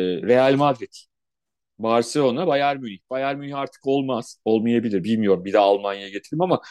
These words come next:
bu tip kulüpler hem para hem de çok köklü bir gelenek sunuyorlar. Yani Haaland'ı, e, o tip bir kulübe kaptırma tehlikesi olabilir Şampiyonlar Ligi'de olmazsa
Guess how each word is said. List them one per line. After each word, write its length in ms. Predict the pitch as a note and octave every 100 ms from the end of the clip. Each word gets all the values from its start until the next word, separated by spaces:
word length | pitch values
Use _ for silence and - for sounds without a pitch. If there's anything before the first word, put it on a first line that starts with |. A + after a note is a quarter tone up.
| - -
bu 100 | D#3+
tip 180 | G3+ -
kulüpler 480 | F3 D#3+ E3+ E3+ E3
hem 340 | - E3+ G#3+
para 340 | F#3+ G3 G#3+ A#3 _ _ -
hem 260 | D3 F3+
de 80 | F3+
çok 280 | E3+ F3+ -
köklü 360 | D3 C#3+ -
bir 60 | C#3
gelenek 400 | B2+ C#3+ D3 D#3
sunuyorlar. 560 | - A2+ G2 F2+ D#2+ _ _ _ _ _ _ -
Yani 460 | A2+ A#2 A#2+ A#2 - _ _
Haaland'ı, 880 | - C3+ F3+ F3 E3 D#3 D3+ F#3 A3+ _ _ _ -
e, 280 | A#2+ A#2
o 240 | A#2 D3+ E3+
tip 220 | F3 -
bir 100 | D3+
kulübe 420 | - D3 C#3+ F3+
kaptırma 560 | - C#3+ - D#3+ D3+ D#3+
tehlikesi 560 | D3 C3+ C3 D3 -
olabilir 400 | D3 B2 A#2+ C#3+
Şampiyonlar 720 | D#3+ C#3 C3 C3+ C#3 C3+ C3+ B2
Ligi'de 260 | A2 A2+
olmazsa 640 | - A#2+ A#2+ A#2+ A2+ -